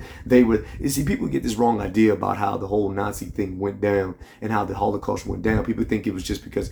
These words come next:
"Oh, we don't like Jews." No, it hadn't. They convinced the nation that the Jews were the enemy.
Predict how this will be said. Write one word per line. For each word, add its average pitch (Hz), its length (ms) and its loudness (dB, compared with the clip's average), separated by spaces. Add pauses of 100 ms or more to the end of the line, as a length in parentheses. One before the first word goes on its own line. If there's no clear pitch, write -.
(160)
"Oh, 123 120 4
we 113 160 4
don't 101 180 0
like 98 200 -2
Jews." 98 360 2
No, 104 240 2
it 98 80 2
hadn't. 101 300 -6 (240)
They 139 180 8
convinced 127 540 2
the 107 80 -2
nation 104 640 0 (280)
that 120 300 2
the 110 80 0
Jews 131 400 0
were 107 120 2
the 101 180 0
enemy. - 300 0